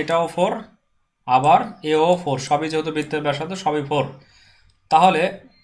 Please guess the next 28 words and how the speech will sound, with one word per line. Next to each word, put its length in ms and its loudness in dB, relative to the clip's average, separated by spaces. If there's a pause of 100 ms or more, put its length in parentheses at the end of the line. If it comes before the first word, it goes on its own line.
(720)
এটা 220 2 (100)
আমরা 140 6 (120)
পাচ্ছি 240 6
একটা 180 -4
সমকোণী 380 -2
ত্রিভুজ, 280 -6 (180)
এওসি 460 0
একটা 180 2 (600)
সমকোণী 480 -2
ত্রিভুজ। 340 -4 (600)
আমরা 220 -4
সরাসরি 320 -2
চলে 140 -2
যাচ্ছি 240 -2
সাত 120 6 (100)
নম্বরে, 280 -2 (580)
এওসি 240 -2 (100)
সমকোণী 400 -4
ত্রিভুজ। 240 -4 (100)
এখানে 180 -4 (100)
এসি 220 -2 (720)
স্কয়ার 440 0 (1000)
equal 280 -2
to 120 0
আমরা 220 -2
পাচ্ছি 280 0 (340)
এও 280 0 (280)
স্কয়ার 400 0